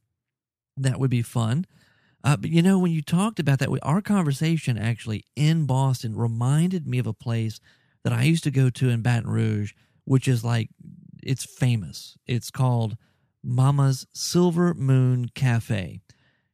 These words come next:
And this place in Baton Rouge, not too far away from L S U, on the other side of the railroad tracks, <laughs> is just amazing. Absolutely amazing. They serve, like,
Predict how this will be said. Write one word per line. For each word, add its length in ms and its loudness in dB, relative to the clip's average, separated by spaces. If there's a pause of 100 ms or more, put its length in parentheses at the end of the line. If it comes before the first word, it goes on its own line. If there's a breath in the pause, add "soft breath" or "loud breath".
(120)
And 240 0
this 240 0
place 840 0
in 340 -4
Baton 380 0
Rouge, 420 0
not 240 -2
too 180 0
far 280 -4
away 180 0
from 180 -8
L 160 0
S 220 0
U, 340 -2 (600 soft breath)
on 140 2
the 140 2
other 260 6
side 220 0
of 60 -2
the 80 0
railroad 440 2
tracks, 460 -4 (100)
<laughs> 100 -2
is 200 0
just 540 -2
amazing. 880 -4 (640 soft breath)
Absolutely 440 2
amazing. 440 -2
They 160 2
serve, 320 0
like, 240 -6